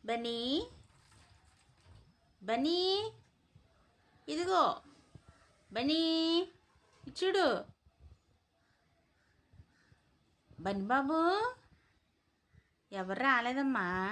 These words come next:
ఎవరి కోసం వెతుక్కుంటున్నావు? అక్క స్కూల్కి వెళ్ళింది, అన్నయ్య స్కూల్కి వెళ్ళిపోయాడు. ఎవరి కోసం వెతుకుతున్నావు? డాడీ లేడు, డాడీ డ్యూటీకి వెళ్ళాడు కదమ్మా.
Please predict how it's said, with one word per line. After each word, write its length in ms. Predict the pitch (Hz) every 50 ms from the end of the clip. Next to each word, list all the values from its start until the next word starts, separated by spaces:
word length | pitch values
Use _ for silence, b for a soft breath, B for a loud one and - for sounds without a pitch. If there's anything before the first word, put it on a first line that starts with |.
| 240 269 294 311 311 - - _ _ _ -
ఎవరి 240 | 190 185 180 180
కోసం 280 | - - 240 262 - 302
వెతుక్కుంటున్నావు? 920 | 302 294 302 - - 311 311 311 320 320 320 330 330 339 349 359 370 381 381 - - - _ _ _ _ _ _ _ _ _ _ _ - - _ _ _ _ _ _ _ _ _ - - _ - - - _ _ _ _ _ _ _ _ b b b b b b b b b b b _
అక్క 260 | - 175 - - 294 302
స్కూల్కి 480 | 302 - - 285 277 269 269 269 302
వెళ్ళింది, 360 | 311 311 302 302 302 302 294
అన్నయ్య 260 | 302 294 285 285 311 311
స్కూల్కి 360 | 311 - 320 311 302 302 311
వెళ్ళిపోయాడు. 680 | 311 302 302 311 302 302 294 294 277 285 277 277 277
ఎవరి 280 | 277 269 240 226 226 233
కోసం 280 | - 285 302 302 311
వెతుకుతున్నావు? 1120 | 320 302 311 294 285 294 285 285 294 285 285 285 285 285 277 277 285 285 285 285 - _ _ _ - - _ _ _ _ _ _ _ _ - - - - _ 214 202
డాడీ 380 | 220 220 220 220 226 254 269
లేడు, 340 | 285 302 320 330 320 339 330
డాడీ 360 | 302 302 262 233 233 247 269
డ్యూటీకి 420 | 254 269 254 247 226 254 262 - 311
వెళ్ళాడు 260 | 311 311 320 320 311
కదమ్మా. 800 | 277 247 214 202 190 190 175 170 170 165 170 175 190 233 285